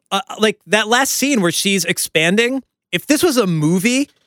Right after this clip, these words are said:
now you're finally at that, like, "Oh, stuff's getting real and they've gotta fix this. Now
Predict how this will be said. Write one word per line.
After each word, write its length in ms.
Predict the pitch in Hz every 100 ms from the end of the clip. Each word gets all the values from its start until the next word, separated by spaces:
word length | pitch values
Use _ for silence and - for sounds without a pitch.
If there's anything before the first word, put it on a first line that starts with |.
| _
now 280 | 160 180 214
you're 200 | 233 226
finally 640 | 208 - 185 202 196 196 190
at 280 | 165 165 165
that, 200 | 170 156
like, 320 | 156 151 143 - _
"Oh, 560 | 175 196 190 170 160 147
stuff's 360 | - - 180
getting 280 | - 185 165
real 340 | 147 190 175 165
and 100 | 160
they've 140 | 160
gotta 240 | 143 170 156
fix 440 | - - 190 -
this. 360 | 139 139 - -
Now 340 | 147 170 180